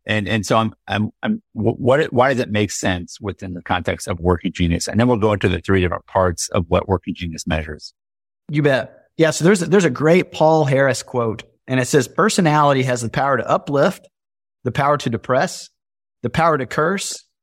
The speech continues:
Speaker 2: and the power to bless." And, and I love that quote because when I think about the Working Genius and have done extensive, like, work with this, with our team over time, it is,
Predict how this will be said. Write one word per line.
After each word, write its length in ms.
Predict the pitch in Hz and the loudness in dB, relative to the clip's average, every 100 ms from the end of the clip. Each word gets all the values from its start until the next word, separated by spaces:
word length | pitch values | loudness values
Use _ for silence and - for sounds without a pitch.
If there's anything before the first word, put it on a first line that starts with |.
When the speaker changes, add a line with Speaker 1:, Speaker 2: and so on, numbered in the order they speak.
| _ | _
Speaker 2:
and 120 | 131 127 | 0 0
the 60 | |
power 280 | 117 151 143 | 2 0 0
to 80 | 120 | -2
bless." 540 | 117 123 113 - - _ _ _ _ _ _ _ _ _ | 0 0 0 -4 -14 _ _ _ _ _ _ _ _ _
And, 140 | 156 160 | -4 -2
and 160 | 156 | -2
I 60 | 139 | 0
love 480 | 131 143 165 214 196 | 2 4 4 4 4
that 260 | 190 156 | 2 2
quote 280 | - 165 160 | 2 2 2
because 420 | 143 160 147 - - _ _ _ | 0 0 -2 -2 -14 _ _ _
when 120 | 143 | 0
I 140 | 143 220 | 0 0
think 240 | 226 214 | 0 0
about 300 | 170 156 147 | 2 2 2
the 80 | 143 | 0
Working 340 | 143 147 143 | 0 -2 -2
Genius 460 | 127 135 143 131 120 | -4 -2 0 -2 -2
and 80 | 127 | -2
have 120 | 123 | 0
done 160 | 143 135 | 2 0
extensive, 720 | - - 151 143 147 120 117 - | -2 0 0 2 2 0 -8 -6
like, 300 | 143 127 120 | 0 0 0
work 340 | 127 139 135 - | 2 4 2 2
with 180 | 127 | 2
this, 400 | 120 123 120 - | 4 2 2 -4
with 140 | 120 113 | -6 0
our 160 | 127 | 0
team 460 | 123 135 127 120 120 - _ _ | 2 2 2 0 -4 -12 _ _
over 220 | 143 131 123 | 0 0 2
time, 480 | 143 143 131 120 - _ _ _ _ _ _ - | 0 0 0 -4 -12 _ _ _ _ _ _ 0
it 140 | 170 196 | 2 4
is, 380 | 185 147 - | 2 0 -4